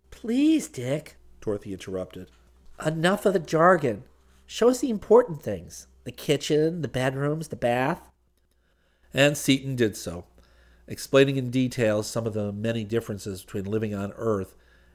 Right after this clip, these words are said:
and in a small, necessarily self-sufficient worldlet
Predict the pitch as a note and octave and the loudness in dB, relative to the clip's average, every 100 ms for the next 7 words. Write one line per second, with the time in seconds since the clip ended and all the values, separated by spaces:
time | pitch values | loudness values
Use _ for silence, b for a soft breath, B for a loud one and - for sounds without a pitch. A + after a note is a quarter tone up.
0 | - G#2 G2 G2 - B2 A#2 G#2+ G2+ G2+ | -10 -8 -6 -8 -8 0 2 4 0 -4
1 | G#2 G#2 - A#2+ A2 F#2+ - - A2 G#2+ | -8 -8 -4 0 0 -2 -8 -2 0 0
2 | - _ _ - G2+ - A#2+ - - G#2 | -6 _ _ -8 -8 -4 -4 -4 -12 -4
3 | A#2 A#2+ F#2 F2+ | 0 0 -2 -12